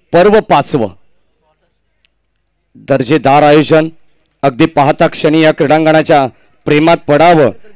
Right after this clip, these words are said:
इतकं सुसज्ज मैदान आपण पाहतोय. छत्रपती शिवाजी महाराज क्रीडांगण निंबवली यांच्या माध्यमातून, अ, चालू असलेली स्पर्धा आपण पाहतोय. गोलंदाज तयार,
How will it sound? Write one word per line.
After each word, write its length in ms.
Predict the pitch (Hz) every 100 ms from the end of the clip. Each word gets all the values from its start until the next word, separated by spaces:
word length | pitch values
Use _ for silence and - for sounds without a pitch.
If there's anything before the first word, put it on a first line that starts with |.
| -
इतकं 460 | 151 - 175 156 139 -
सुसज्ज 560 | - - 175 220 196 175
मैदान 400 | 185 151 156 185
आपण 200 | 170 165
पाहतोय. 340 | 147 135 170 - _ _
छत्रपती 580 | - 160 170 170 160 160
शिवाजी 340 | - 151 160
महाराज 420 | 160 135 151 170 -
क्रीडांगण 440 | 147 160 170 160
निंबवली 520 | 139 139 156 156 123 - - _ _ _
यांच्या 220 | 151 156 151
माध्यमातून, 540 | 143 160 165 156 160
अ, 160 | 147 120 - - -
चालू 160 | 160 151
असलेली 340 | 156 160 151
स्पर्धा 340 | 139 - 135 143
आपण 200 | 139 135
पाहतोय. 360 | 131 123 123 101 101 - _ _ _
गोलंदाज 400 | 123 156 160 175
तयार, 260 | 165 160 185